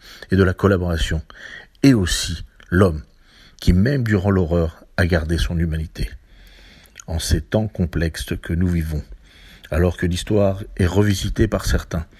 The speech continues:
il est important de donner à notre jeunesse des repères et des exemples qui leur racontent ce vers quoi peuvent mener la haine et le racisme et le manque de courage. Je vous invite tous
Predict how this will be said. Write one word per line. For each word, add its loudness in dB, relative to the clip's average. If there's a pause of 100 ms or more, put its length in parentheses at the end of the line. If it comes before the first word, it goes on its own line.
(400)
il 2
est 2
important -4
de 0
donner 2
à 2
notre -2
jeunesse 0
des 4
repères -2
et 0
des -2
exemples -2 (340)
qui 4
leur 4
racontent -6 (340)
ce 0
vers 0
quoi -2
peuvent 0
mener 0 (240)
la 0
haine -4 (240)
et 2
le 4
racisme -2 (400)
et 2
le 6
manque -4 (140)
de -2
courage. -8 (1200)
Je -2
vous 2
invite 0
tous -8